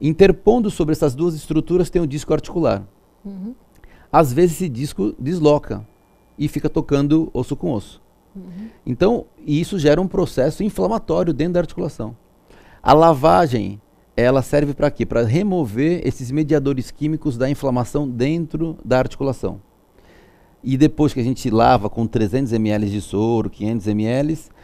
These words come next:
Speaker 1: é, aplica uma medicação dentro da articulação, que pode ser ácido hialurônico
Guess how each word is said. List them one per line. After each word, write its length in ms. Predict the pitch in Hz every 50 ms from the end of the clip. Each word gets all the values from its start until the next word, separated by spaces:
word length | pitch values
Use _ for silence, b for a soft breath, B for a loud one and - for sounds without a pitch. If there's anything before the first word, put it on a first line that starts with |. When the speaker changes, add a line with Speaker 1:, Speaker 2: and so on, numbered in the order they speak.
| b b b b
Speaker 1:
é, 360 | - - 117 120 123 123 123 -
aplica 500 | - 117 - - 123 135 127 - 143 139
uma 580 | - - 131 131 131 127 127 127 123 123 127 123
medicação 720 | 123 131 120 - - - 120 - - - 120 127 127 - - -
dentro 260 | - 107 110 131 143 139
da 60 | 135
articulação, 520 | 127 - - - 127 117 - - 95 85 -
que 100 | - -
pode 260 | - - 123 120 -
ser 380 | - - 117 110 107 98 - -
ácido 300 | - 117 135 127 - -
hialurônico 760 | 113 107 110 113 127 147 165 165 165 165 156 - - 165 165